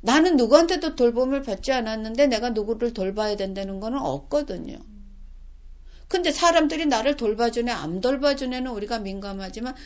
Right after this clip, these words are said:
Speaker 1: 내가 돌봐야 될 사람이 있다는 거에 대해서는 우리가 다 내가 왜 해야 돼가 많은 거예요. 내가 왜 여기까지 해야 돼?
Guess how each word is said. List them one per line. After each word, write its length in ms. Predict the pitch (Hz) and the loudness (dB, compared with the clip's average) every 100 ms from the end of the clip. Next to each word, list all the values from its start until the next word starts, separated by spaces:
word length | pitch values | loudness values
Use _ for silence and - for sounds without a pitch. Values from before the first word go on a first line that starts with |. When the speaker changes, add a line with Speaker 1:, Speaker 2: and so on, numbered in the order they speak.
| - | -6
Speaker 1:
내가 380 | 180 240 277 311 | 6 6 6 2
돌봐야 520 | 240 208 233 302 302 | 0 -2 2 2 2
될 160 | 294 294 | 0 -2
사람이 500 | 294 226 226 240 247 | -2 -4 -2 -2 -4
있다는 540 | - 202 - 269 285 | -10 -10 -2 0 2
거에 260 | 269 254 247 | 0 0 0
대해서는 640 | 233 226 220 233 285 349 - - - - | 0 -2 0 0 0 0 -6 -18 -18 -12
우리가 380 | 175 180 190 - | -8 -6 -6 -8
다 380 | 160 185 233 - - - - - - - | -8 -6 -8 -10 -20 -20 -20 -18 -16 4
내가 260 | 233 269 | 6 8
왜 240 | 277 160 170 | 4 4 2
해야 460 | 202 285 320 311 | 2 2 4 2
돼가 300 | 233 208 208 | 0 -4 -6
많은 400 | 190 87 143 196 | -6 -6 -6 -8
거예요. 280 | - - - - - - - - - - - - - - - - | -10 -16 -18 -20 -20 -20 -20 -20 -20 -20 -20 -20 -20 -18 -14 0
내가 240 | 403 370 | 2 4
왜 260 | 262 311 339 | 8 8 8
여기까지 580 | 220 254 269 254 262 | 2 -2 -2 -4 -2
해야 220 | 254 202 175 | -4 -6 -8
돼? 160 | - | -12